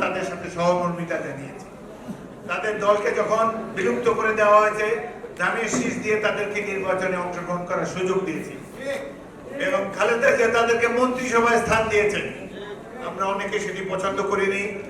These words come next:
দলের শৃঙ্খলার স্বার্থে মেনে নিয়েছি। তার বিনিময়ে কি আজকে তাদের এই মুক্তি করা কি সঠিক হয়েছে? আমরা এই ধরনের উক্তি তাদের কাছে আশা করি না। এটি বর্তমানে যে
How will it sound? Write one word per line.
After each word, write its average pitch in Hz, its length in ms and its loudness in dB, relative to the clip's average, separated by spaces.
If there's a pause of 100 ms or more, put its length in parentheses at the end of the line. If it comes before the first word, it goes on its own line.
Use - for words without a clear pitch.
(260)
দলের 185 280 2
শৃঙ্খলার 180 500 2
স্বার্থে 175 320 -4
মেনে 170 260 0
নিয়েছি। 160 300 -4 (640)
তার 190 160 2 (120)
বিনিময়ে 220 520 0
কি 208 60 0 (120)
আজকে 196 280 -2 (580)
তাদের 170 240 -4 (140)
এই 175 80 -4 (260)
মুক্তি - 320 -8
করা 175 220 0
কি - 80 -8 (140)
সঠিক - 340 -2
হয়েছে? 185 280 2 (1500)
আমরা 175 200 -4 (200)
এই 180 160 0
ধরনের 180 380 0
উক্তি 175 160 -8 (100)
তাদের 175 260 -2
কাছে 185 160 -2 (100)
আশা - 220 -2
করি - 240 -6
না। - 60 -12 (640)
এটি 208 160 -2 (180)
বর্তমানে 208 500 2
যে 214 60 0